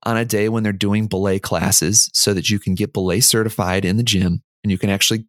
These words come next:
climb regular routes on rope, because bouldering is actually more physical. So it can be a little bit discouraging, and it's also more committing, because even though the,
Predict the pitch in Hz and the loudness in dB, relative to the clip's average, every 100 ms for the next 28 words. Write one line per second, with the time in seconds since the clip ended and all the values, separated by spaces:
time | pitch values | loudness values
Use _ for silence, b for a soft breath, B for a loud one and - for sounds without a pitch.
0 | - - 104 104 113 110 _ - 117 107 | -12 -4 0 0 0 -4 _ -6 -2 0
1 | 110 131 - _ _ 113 107 120 - - | 0 -2 -6 _ _ -2 0 0 0 -2
2 | - _ _ _ - 110 120 98 90 87 | -4 _ _ _ -4 -2 0 0 -2 -4
3 | - _ _ _ - 185 202 - - _ | -10 _ _ _ -6 0 2 0 -4 _
4 | _ _ _ - 165 240 233 196 143 123 | _ _ _ -4 -2 0 0 0 0 0
5 | 147 156 147 117 - 120 147 175 190 - | 0 2 2 0 0 0 0 0 -2 -6
6 | - - 139 147 139 135 127 - - - | -6 -2 0 0 0 0 -2 0 -2 0
7 | 107 110 139 151 156 127 143 170 - 339 | 0 2 0 0 0 -2 0 0 0 0
8 | 151 156 - 107 117 113 90 87 92 107 | 0 -2 -2 0 2 2 0 -4 -4 0
9 | 95 - 151 156 135 113 110 | 2 2 2 2 2 2 -2